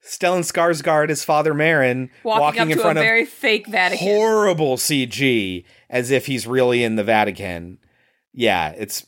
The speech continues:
Speaker 1: it's pretty bad.
Speaker 2: It's a bad movie, guys. It's a really bad movie.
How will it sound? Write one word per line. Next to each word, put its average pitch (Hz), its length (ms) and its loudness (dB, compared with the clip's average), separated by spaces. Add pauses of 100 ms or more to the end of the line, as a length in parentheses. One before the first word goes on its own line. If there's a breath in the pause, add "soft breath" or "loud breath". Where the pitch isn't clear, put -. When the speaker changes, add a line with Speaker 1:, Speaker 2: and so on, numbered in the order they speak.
Speaker 1:
it's 120 300 -4 (800)
pretty 139 260 0
bad. 104 380 -6 (420)
Speaker 2:
It's - 120 -20
a - 20 -20
bad 175 260 -6
movie, - 280 -10
guys. - 440 -10 (140)
It's - 100 -12
a - 60 -10
really 87 180 -4
bad 55 220 -2
movie. 71 420 -4